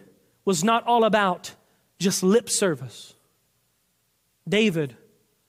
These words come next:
lived as if there was a God. That's why a powerful question that he asks in the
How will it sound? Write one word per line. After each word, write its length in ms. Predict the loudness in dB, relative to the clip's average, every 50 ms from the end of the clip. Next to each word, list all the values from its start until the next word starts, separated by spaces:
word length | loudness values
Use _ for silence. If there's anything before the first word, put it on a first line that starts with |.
| _ _ -2
lived 640 | 0 2 2 4 4 2 2 0 -4 -8 -16 -20 -20 _ _ _ _ -8
as 160 | -6 -2 -2
if 120 | -2 -2
there 100 | 0 -2
was 180 | 0 0 -2 -2
a 60 | -2
God. 440 | -4 -4 -4 -6 -8 -12 -16 -20 -20 _ _ _ _ _ _ _ _ _ _ _ _ _ _ _ _ _ _ _ _ _ _ _ _ _ _ _ _
That's 180 | -6 -4 -2 0
why 240 | 0 2 2 2 2
a 100 | 0 0
powerful 560 | -2 -2 0 2 4 4 4 2 2 -2 -6
question 480 | -4 -2 -2 -2 -2 -2 -2 -2 0 0
that 100 | 0 0
he 160 | 0 0 0
asks 340 | 2 0 0 -2 -4 -6 -4
in 100 | -6 -6
the 120 | -6 -6